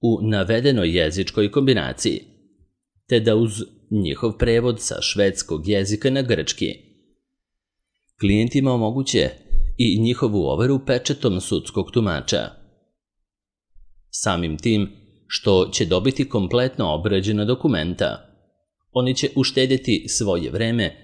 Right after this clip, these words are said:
i značajna novčana sredstva, te će imati u vrlo kratkom roku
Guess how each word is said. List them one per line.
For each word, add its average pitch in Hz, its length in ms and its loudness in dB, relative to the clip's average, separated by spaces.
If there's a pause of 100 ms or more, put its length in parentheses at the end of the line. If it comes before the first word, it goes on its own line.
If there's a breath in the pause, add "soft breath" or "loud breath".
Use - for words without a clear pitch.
(880)
i 107 340 0
značajna 104 720 0
novčana 85 500 -2
sredstva, 95 560 -2 (800)
te 120 100 0
će 110 380 0
imati 123 480 -2
u 98 200 0
vrlo 123 360 0
kratkom 87 480 -2
roku 71 540 -2